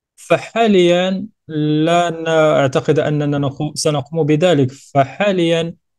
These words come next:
العملية تكون هي-، حو-، تقوم حول البحث عن الأشخاص ذوي المهارات والخبرات والمسارات العلمية العالية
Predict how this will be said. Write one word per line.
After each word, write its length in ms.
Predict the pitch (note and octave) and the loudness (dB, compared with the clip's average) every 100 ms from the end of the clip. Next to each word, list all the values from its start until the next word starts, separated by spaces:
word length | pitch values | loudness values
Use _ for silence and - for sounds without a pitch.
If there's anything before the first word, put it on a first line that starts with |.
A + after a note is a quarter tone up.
| - | -2
العملية 760 | D#3 D3+ C#3+ D3 D#3 D#3 E3 D#3+ | 0 2 2 2 0 0 0 0
تكون 1080 | D#3 D#3+ D3 _ G3 G3+ F#3+ E3+ D#3 C3 | 2 0 0 _ -12 -10 -6 -2 -2 0
هي-، 140 | D3 - - _ | -4 -6 -16 _
حو-، 220 | E3 E3 D3+ | -2 0 0
تقوم 500 | D#3+ - E3 D#3+ D3 | 0 2 2 2 0
حول 400 | E3+ D#3+ D3+ D3 | 0 2 2 2
البحث 420 | C#3 D3+ G3 _ - | 0 0 -4 _ -6
عن 280 | B2+ C#3+ C#3+ | -4 -4 -4
الأشخاص 960 | C#3 D3+ - - G3+ F#3 F3+ - _ _ _ _ - C#3+ | -4 -4 -4 -4 -2 0 -2 -4 _ _ _ _ -8 0
ذوي 260 | C3+ D#3 | 2 4
المهارات 920 | D#3 D#3 D3+ C3+ D3+ D3 F3 E3+ E3 C#3+ | 2 2 2 2 2 2 2 0 -2 -2
والخبرات 960 | C#3 C3+ C3 D3+ C3+ D3+ D#3 D3+ - | 0 0 0 0 2 2 2 0 -2
والمسارات 1900 | C#3 C#3 C3+ C3+ C#3 C#3 _ _ _ - C#3 C#3 D3 C#3 E3 D#3 E3+ F3 E3 | 0 0 0 -2 -4 -8 _ _ _ -6 0 2 2 2 2 2 2 0 0
العلمية 800 | C#3 C3+ C3 C#3 C#3 D#3 D#3+ | 2 2 2 0 -2 -2 -2
العالية 640 | C#3 B2+ C3 E3+ G3 G3 | -2 -2 0 0 0 -2